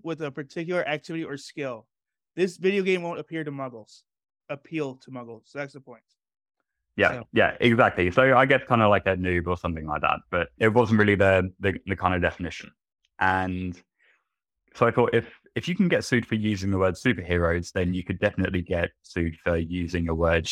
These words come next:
Speaker 2: that I later found out that Warner Brothers, even though they're not using it for anything else, it's just a word within the books and the movies, that they bought the rights to using the word muggle or muggles basically in any platform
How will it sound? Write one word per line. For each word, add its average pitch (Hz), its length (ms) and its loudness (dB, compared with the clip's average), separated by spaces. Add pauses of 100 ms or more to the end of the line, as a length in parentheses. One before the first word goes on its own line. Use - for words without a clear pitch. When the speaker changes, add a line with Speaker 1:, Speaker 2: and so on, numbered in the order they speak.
Speaker 2:
that 82 400 0
I 85 140 2
later 90 360 2
found 90 300 0
out 87 360 4
that 87 220 2
Warner 95 300 2
Brothers, 87 500 0 (340)
even 110 240 4
though 104 140 6
they're 95 100 4
not 95 220 4
using 107 400 4
it - 180 0
for 92 140 2
anything 92 420 0
else, 92 200 0
it's 80 120 -4
just - 200 -4
a 90 40 2
word 92 300 4
within 90 320 0
the 85 120 2
books 87 340 -6
and 87 120 -4
the 82 40 -4
movies, 92 540 0 (320)
that 104 180 0
they 98 160 2
bought 95 280 -2
the 92 120 -6
rights 90 460 -4
to - 180 -8
using 92 640 2
the 90 100 0
word 90 280 4
muggle 92 260 2 (140)
or 85 120 -2
muggles 87 540 0 (580)
basically 101 500 0
in 92 420 -2 (680)
any 110 260 4
platform 87 640 0